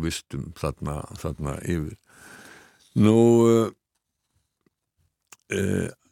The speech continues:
á þessum spítala var gríðarlegur fjöldi fólks sem hafði flúið undan árásum Ísraels, þess vegna þess að það taldi sig óhult, eh, á eða við sjúkrahús. Og, eh, þarna,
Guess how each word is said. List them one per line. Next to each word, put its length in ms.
á 120
þessum 340
spítala 600
var 180
gríðarlegur 540
fjöldi 400
fólks 480
sem 200
hafði 220
flúið 400
undan 260
árásum 460
Ísraels, 400
þess 180
vegna 240
þess 140
að 80
það 80
taldi 320
sig 100
óhult, 680
eh, 160
á 180
eða 320
við 300
sjúkrahús. 760
Og, 320
eh, 400
þarna, 760